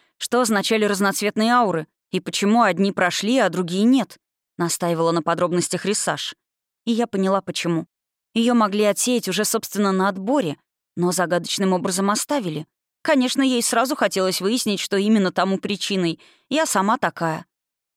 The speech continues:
Десять драконов взирали на Рисаж с заметным интересом, но она не сдавалась, смотрела жёстко и требовательно. Все жители Раневира — сильные и уверенные в себе собственники.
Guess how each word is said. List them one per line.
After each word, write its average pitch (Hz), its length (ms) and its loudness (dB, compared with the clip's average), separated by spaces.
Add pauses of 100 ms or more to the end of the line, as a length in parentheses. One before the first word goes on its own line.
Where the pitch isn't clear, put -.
(180)
Десять 170 300 -2
драконов 190 460 0
взирали 185 420 0
на 185 100 0
Рисаж 180 400 0
с 175 40 -4
заметным 180 480 0
интересом, 196 640 -2 (320)
но 190 200 2
она 190 160 2
не 196 140 0
сдавалась, 202 680 0 (220)
смотрела 196 580 0
жёстко 196 440 -2
и 180 80 0
требовательно. 160 800 -2 (520)
Все 294 240 0
жители 196 380 0
Раневира — 196 720 2
сильные 240 500 2
и 220 40 2
уверенные 185 460 0
в 160 60 -6
себе 170 220 -2
собственники. 156 800 -2